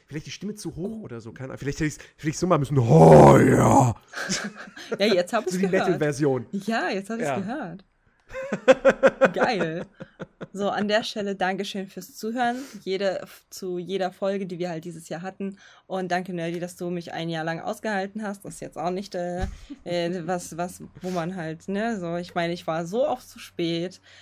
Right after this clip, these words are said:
Speaker 2: Ich war so oft, äh, habe ich das verschoben. Äh, so oft habe ich irgendwas, irgendwas nicht richtig, ich meine, ich meine, ganz ehrlich, das ist halt auch, äh, vorletztes Mal gewesen, so dieses, über was für einen Film sprechen wir? Ah, ich lass Nerdy reden.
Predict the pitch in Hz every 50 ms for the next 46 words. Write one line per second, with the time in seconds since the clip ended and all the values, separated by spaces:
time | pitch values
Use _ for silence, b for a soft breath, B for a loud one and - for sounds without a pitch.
0 | b b - - 202 175 170 190 175 196 233 240 - 226 262 269 - - 247 226
1 | 220 208 220 226 214 196 95 92 64 55 - - 214 220 202 214 220 - - -
2 | - - 208 - - - 160 156 156 160 165 175 180 180 b b b b b b
3 | b - - - 165 175 180 180 190 226 247 226 202 214 208 - 208 214 202 202
4 | 208 208 208 - 190 196 208 214 202 - 196 185 185 - - - 71 69 - -
5 | 190 190 208 196 196 190 180 175 - - 202 196 196 - - 214 190 - 202 196
6 | 196 - 208 196 202 226 262 311 349 339 - 370 359 370 370 349 349 339 339 339
7 | - 359 359 370 370 349 339 - 330 320 330 330 320 - 330 330 320 302 294 294
8 | - 311 254 277 277 285 - - 294 302 311 302 302 - 277 - - 277 269 277
9 | 277 277 269 269 269 277 277 277 262 - 269 254 262 269 262 262 269 269 B B
10 | B B B B B B B B - 190 - _ - 202 202 202 185 196 202 -
11 | - 240 240 233 - 247 240 233 - - - 226 226 - 233 226 226 226 - 214
12 | 208 - - 208 208 202 - 214 208 214 208 208 196 196 190 190 214 254 - 302
13 | 320